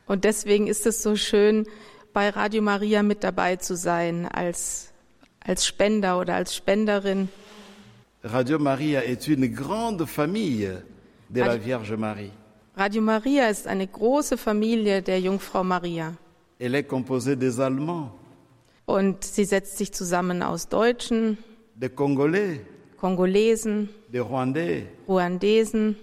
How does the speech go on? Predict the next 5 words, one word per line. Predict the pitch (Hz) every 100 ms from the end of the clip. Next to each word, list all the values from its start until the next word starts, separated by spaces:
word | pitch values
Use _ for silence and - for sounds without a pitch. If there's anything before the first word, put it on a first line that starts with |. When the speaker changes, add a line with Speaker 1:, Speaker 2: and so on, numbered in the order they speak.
| -
Speaker 2:
des | 127
Burundais, | 120 135 123 131 147 185 175 120 - - _ _ _ _ -
Speaker 1:
Menschen | - 190 202 202
aus | 190
Burundi, | - 208 240 262 247 240 240